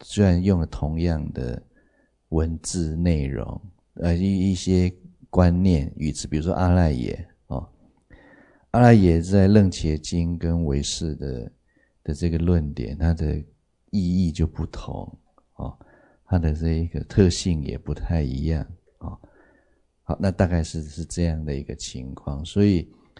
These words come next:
大家会在，如果在看到这些经论，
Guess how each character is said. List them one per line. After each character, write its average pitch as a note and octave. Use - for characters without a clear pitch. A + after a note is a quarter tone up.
大 G#2+
家 G#2
会 F#2+
在， F#2
如 G2
果 G2
在 F#2+
看 F#2+
到 F2+
这 E2+
些 F2
经 F2
论， F2